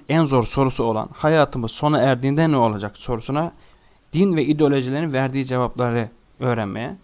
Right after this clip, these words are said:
İslam dini hayatımız sona erdiğinde ne olacak sorusuna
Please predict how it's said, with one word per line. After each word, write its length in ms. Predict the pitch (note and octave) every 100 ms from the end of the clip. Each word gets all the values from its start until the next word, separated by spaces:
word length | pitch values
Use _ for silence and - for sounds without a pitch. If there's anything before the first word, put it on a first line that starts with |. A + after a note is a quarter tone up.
| _ _ - _ _ _ _ _ _
İslam 200 | C#3+ A#2+
dini 400 | A2 A2+ F3+ G#3 - _ _ _ _ _ _
hayatımız 540 | - F#3+ G#3+ G#3+ G#3+
sona 300 | - F#3 G3
erdiğinde 560 | E3+ F3 E3 F3 F#3 F3
ne 80 | F#3+
olacak 380 | D#3 A#2+ A#2
sorusuna 560 | - F#3+ D#3 A#2 A#2+